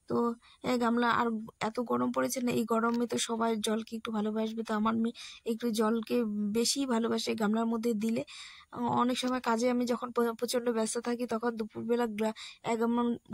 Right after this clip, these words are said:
গামলা জল ভরে দিই, তারপর ও খেলে, আর আমি কাজগুলো ফটাফট সেরে নিই। এই বুদ্ধিটা কাজে লাগাই।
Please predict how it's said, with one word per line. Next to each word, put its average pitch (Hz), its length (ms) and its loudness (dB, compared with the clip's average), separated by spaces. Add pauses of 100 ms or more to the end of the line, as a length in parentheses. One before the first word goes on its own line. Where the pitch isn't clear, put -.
গামলা 226 260 2
জল 220 260 2
ভরে 233 240 0
দিই, 277 160 0
তারপর 233 380 -2
ও 233 80 4
খেলে, 233 400 2
আর 226 160 2
আমি 220 220 2
কাজগুলো 208 560 0
ফটাফট 208 360 -2
সেরে 190 320 -2
নিই। 208 160 -2 (340)
এই 240 120 4
বুদ্ধিটা 214 440 2
কাজে 190 280 2
লাগাই। 208 380 0